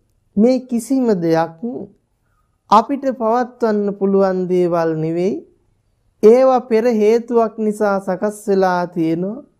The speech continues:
ඒ හේතු වල සකස් වෙච්ච හේතු වලට අනුකූලව අද විපාක දෙනවා. ඒවා අපිට ඕන විදිහට තියන්න බෑ. ඒවා ඒ විපාකයට අනුව පැවතිලා, ඒ විපාකයට අනුව වෙනස් වෙලා,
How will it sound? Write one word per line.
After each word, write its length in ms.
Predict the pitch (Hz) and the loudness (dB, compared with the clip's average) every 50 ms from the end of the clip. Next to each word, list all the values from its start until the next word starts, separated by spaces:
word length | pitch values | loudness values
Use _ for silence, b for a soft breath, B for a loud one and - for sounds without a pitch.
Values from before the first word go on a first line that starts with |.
| _ _ _ _ _ _ _ - | _ _ _ _ _ _ _ 4
ඒ 200 | 202 233 262 269 | 4 6 6 4
හේතු 460 | 247 233 233 233 262 269 262 262 262 | 2 2 2 2 2 2 0 -4 -4
වල 220 | 247 240 240 233 233 226 226 220 214 208 214 - | -2 0 0 0 0 0 0 -2 -2 -4 -8 -16
සකස් 440 | _ - 208 196 196 240 240 233 240 - | _ -6 -6 -4 -2 -2 -4 -4 -6 -6
වෙච්ච 280 | - 226 214 - - 233 208 | -6 -6 -6 -4 -4 -2 0
හේතු 440 | 190 180 190 214 220 208 214 220 202 | 2 4 4 4 2 0 -2 -4 -2
වලට 260 | 208 202 196 190 196 180 | 0 0 0 0 -2 -2
අනුකූලව 800 | 170 180 185 202 220 208 214 208 202 202 202 196 196 196 190 180 | -2 -2 -2 -2 -4 -4 -4 -4 -2 0 0 2 2 2 2 0
අද 220 | 175 175 175 190 | 0 0 -2 -2
විපාක 720 | 175 175 185 185 - - 208 202 202 196 196 190 190 196 185 165 | -2 -2 -6 -8 -6 -2 -2 0 2 2 0 -2 -2 -6 -8 -4
දෙනවා. 440 | 160 175 175 175 180 - - - _ _ _ _ _ _ _ _ _ _ _ _ _ _ _ _ _ _ _ - | -2 -2 -2 -2 -4 -10 -14 -18 _ _ _ _ _ _ _ _ _ _ _ _ _ _ _ _ _ _ _ 4
ඒවා 260 | 208 240 247 226 226 | 6 6 6 4 0
අපිට 360 | 226 226 - 269 254 262 262 | -2 -2 -4 -6 -4 -2 0
ඕන 340 | 233 220 226 240 247 240 233 233 | 0 2 2 2 0 0 -4 -6
විදිහට 420 | 226 208 196 208 214 208 208 208 202 | -6 -6 -6 -4 -6 -4 -6 -6 -8
තියන්න 400 | 202 202 190 202 208 208 208 196 196 | -4 -2 0 0 0 0 0 -2 -2
බෑ. 360 | 190 185 196 196 196 196 196 190 | 0 0 0 0 2 2 2 2
ඒවා 400 | 190 190 180 190 190 190 202 240 294 - _ _ | 2 0 2 2 0 0 0 -2 -6 -10 _ _
ඒ 180 | - 202 233 233 | 0 2 2 2
විපාකයට 920 | 220 196 214 196 214 247 240 247 240 240 240 226 220 226 220 208 208 208 208 | 2 0 -4 -6 -4 -4 -4 -2 -2 -2 -2 -4 -2 0 0 0 0 0 0
අනුව 320 | 190 190 190 202 202 196 196 196 | -2 0 0 0 0 0 -2 -2
පැවතිලා, 720 | 196 185 175 180 190 196 202 - 220 214 208 202 208 247 - - _ _ _ _ _ _ _ _ _ - | -4 -4 -2 0 0 -2 -2 0 -2 0 0 0 -2 -4 -8 -16 _ _ _ _ _ _ _ _ _ 4
ඒ 120 | 220 247 247 | 4 4 4
විපාකයට 800 | 233 226 220 226 247 247 254 262 262 247 247 254 240 233 220 226 | 2 -2 -2 -2 -2 0 0 0 0 -2 -2 -2 -2 -2 0 0
අනුව 320 | 220 214 214 214 208 190 | 0 0 2 2 2 2
වෙනස් 380 | 160 156 170 190 202 208 208 - - | 2 0 0 -2 -2 -4 -6 -10 -4
වෙලා, 360 | - 220 214 202 202 196 208 | -2 0 0 0 -2 -6 -8